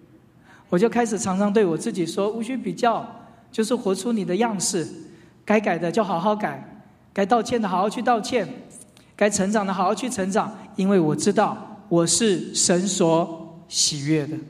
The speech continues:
亲爱的家人，我们的心深处都很渴望被肯定，很渴望被爱。他不要我们活在一种仇恨、比较、愤怒、委屈的里面，甚至活在羞耻感。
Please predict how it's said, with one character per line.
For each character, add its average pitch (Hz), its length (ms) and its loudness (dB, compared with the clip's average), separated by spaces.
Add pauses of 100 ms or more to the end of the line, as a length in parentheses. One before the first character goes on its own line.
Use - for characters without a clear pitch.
(920)
亲 - 160 -2
爱 214 60 2
的 190 100 -2
家 196 220 0
人， 156 260 -4 (540)
我 208 240 2
们 214 100 -4
的 302 80 -2
心 302 240 -4
深 285 220 2
处 277 160 -2
都 233 140 4
很 208 180 -2
渴 190 220 -4
望 185 180 0
被 214 100 0
肯 165 240 -6
定， 185 380 -2 (600)
很 190 160 -2
渴 190 160 0
望 185 180 0
被 202 140 0
爱。 190 480 -4 (1000)
他 - 160 0
不 294 180 -2
要 285 140 4
我 208 200 0
们 170 180 -4
活 175 260 -2
在 240 180 2
一 233 40 0
种 190 260 -4
仇 185 300 0
恨、 220 300 -2
比 151 160 -8
较、 190 600 -2
愤 294 440 -2
怒、 254 180 2
委 160 160 2
屈 233 220 -2
的 214 120 2
里 170 140 -4
面， 170 240 -2 (380)
甚 294 180 2
至 294 120 2
活 214 180 0
在 254 140 2
羞 269 180 0
耻 226 160 0
感。 202 220 0